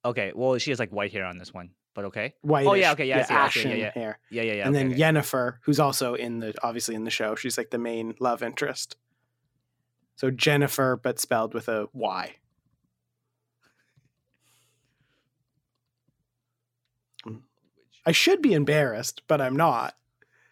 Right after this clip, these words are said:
Speaker 1: Okay.
Speaker 2: Okay, now the last three af-, b-, uh, are Marvel ones, so, like, you probably don't need to Google them. I did put Captain Marvel.
Speaker 1: Okay.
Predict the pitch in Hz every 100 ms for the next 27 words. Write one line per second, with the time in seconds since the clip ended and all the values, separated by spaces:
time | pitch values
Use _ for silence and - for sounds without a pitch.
0 | _ _ _ _ _ _ _ - 139 139
1 | 131 185 - _ _ _ _ _ _ -
2 | 151 120 - - 151 151 151 170 214 -
3 | - 196 170 131 131 - 131 127 - 127
4 | 147 - 147 139 135 - 131 131 127 131
5 | 120 117 120 117 127 - - 139 123 139
6 | 135 143 131 127 123 113 123 120 113 120
7 | 131 143 143 147 135 - 151 - 151 135
8 | 120 120 139 - _ _ _ _ _ _
9 | _ 131 127 131 143